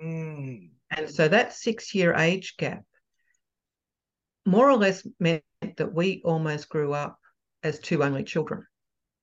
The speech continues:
Speaker 1: Mm-hmm, mm-hmm.
Speaker 2: Because by the time he's born, I'm at school,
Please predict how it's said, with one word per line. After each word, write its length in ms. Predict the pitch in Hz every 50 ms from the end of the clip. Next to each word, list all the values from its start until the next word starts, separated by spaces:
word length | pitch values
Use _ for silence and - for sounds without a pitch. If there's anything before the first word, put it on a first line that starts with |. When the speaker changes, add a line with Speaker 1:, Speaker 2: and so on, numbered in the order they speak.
| _ 143
Speaker 1:
Mm-hmm, 460 | 143 143 143 147 135 147 147 151 160 165 165 - 156
mm-hmm. 200 | 151 147 139 151
Speaker 2:
Because 240 | 147 156 - 147 -
by 160 | - 151 147
the 100 | 143 143
time 240 | 143 - 202 214 208
he's 240 | 180 196 196 185 -
born, 320 | - 165 160 165 170 -
I'm 200 | - 147 143 156
at 80 | 156 -
school, 480 | - - - 170 180 208 240 254 254